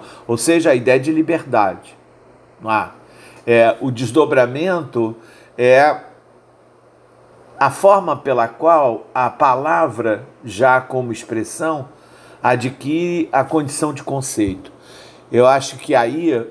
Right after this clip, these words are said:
é, a referência do Starobinsky é pelo incômodo que parece existir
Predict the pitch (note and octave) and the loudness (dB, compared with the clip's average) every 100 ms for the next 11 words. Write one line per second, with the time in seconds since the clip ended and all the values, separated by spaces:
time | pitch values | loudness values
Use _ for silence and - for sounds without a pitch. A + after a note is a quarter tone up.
0 | - _ _ _ _ B2 A#2+ - A#2 C3 | -16 _ _ _ _ -2 0 2 0 0
1 | C3 C3 B2 C#3 C3+ B2 A2+ A2+ - A2 | -2 -4 -4 -6 -4 -6 -6 -6 -2 0
2 | G#2+ F2+ C#3+ F3 D3+ - A#2 A2 - - | -2 -6 -6 -4 -6 -6 -2 -2 -4 -16
3 | - - - - C3 D3 - D3+ D3+ D3 | -20 -20 -20 -2 2 2 2 -2 -2 -6
4 | C3+ E3 F#3 E3 C3 B2+ - C#3 B2 A#2+ | -4 0 0 -2 -4 -6 -4 0 2 2
5 | B2 A#2+ B2+ A2 A2+ - C#3 F3 G3+ | 0 -2 -6 -6 -10 -10 -6 -4 -4